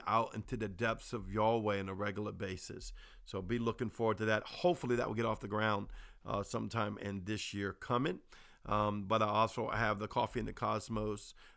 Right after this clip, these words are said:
uh, once a month, a mystic class that I will do live, um, which I would encourage you to be looking for that, hopefully in the next month or so,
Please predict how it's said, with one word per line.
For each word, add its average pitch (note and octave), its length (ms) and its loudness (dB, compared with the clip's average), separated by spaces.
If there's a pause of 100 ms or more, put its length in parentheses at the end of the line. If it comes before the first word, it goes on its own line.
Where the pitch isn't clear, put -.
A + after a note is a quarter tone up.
(120)
uh, G#2 200 2
once G#2+ 260 -2
a A2+ 40 -2
month, G#2 280 -2
a - 20 -2
mystic D3+ 360 2
class C3 360 4
that A2+ 200 -2
I A#2 140 4
will A#2 200 0 (120)
do A#2+ 440 2 (260)
live, B2 920 6 (320)
um, A2+ 440 4
which A2+ 340 -2
I G#2+ 100 4
would G#2+ 180 0
encourage G#2+ 480 -2
you A#2 140 -2
to A#2 120 -6
be G#2+ 160 -2
looking A2 380 -2
for A2+ 180 -2
that, A#2 380 8
hopefully A#2+ 380 0
in A2+ 80 -2
the A2+ 60 0
next A2+ 260 -4
month B2+ 260 0
or C3 60 -2
so, B2+ 400 0